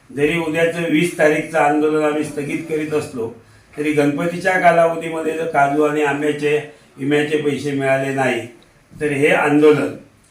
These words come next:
कोणत्याही प्रकारची जिल्हाधिकाऱ्यांना, कृषी विभागाला पूर्वसूचना न देता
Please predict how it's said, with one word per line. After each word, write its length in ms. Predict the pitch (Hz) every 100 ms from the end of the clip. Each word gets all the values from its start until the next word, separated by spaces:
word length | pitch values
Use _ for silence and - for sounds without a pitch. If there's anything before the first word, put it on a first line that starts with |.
| _ _ -
कोणत्याही 440 | 156 151 175 180
प्रकारची 480 | 175 165 160 151 170
जिल्हाधिकाऱ्यांना, 840 | 139 143 147 160 156 147 135 131 139 139 - - - - _ -
कृषी 240 | 151 202
विभागाला 600 | 208 175 147 139 131 123 - - - _ - -
पूर्वसूचना 680 | 151 156 185 - - - 151
न 160 | 151 160
देता 380 | 143 - 123